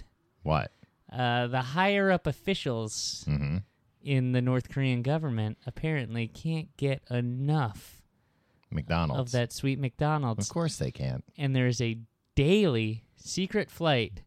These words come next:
Speaker 1: Uh-huh.
Speaker 2: from Beijing to Pyongyang.
Speaker 1: Yeah.
Speaker 2: Is that how you say it? Uh,
Speaker 1: Pyongyang.
Speaker 2: and, uh, that delivers McDonald's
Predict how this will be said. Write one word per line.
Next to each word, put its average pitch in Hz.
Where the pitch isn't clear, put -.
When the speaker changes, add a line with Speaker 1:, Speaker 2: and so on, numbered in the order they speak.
Speaker 1:
Uh-huh. 85
Speaker 2:
from 131
Beijing 143
to 120
Pyongyang. 220
Speaker 1:
Yeah. -
Speaker 2:
Is 147
that 165
how 175
you 190
say 208
it? 202
Uh, 139
Speaker 1:
Pyongyang. 127
Speaker 2:
and, 131
uh, 117
that 139
delivers 151
McDonald's 165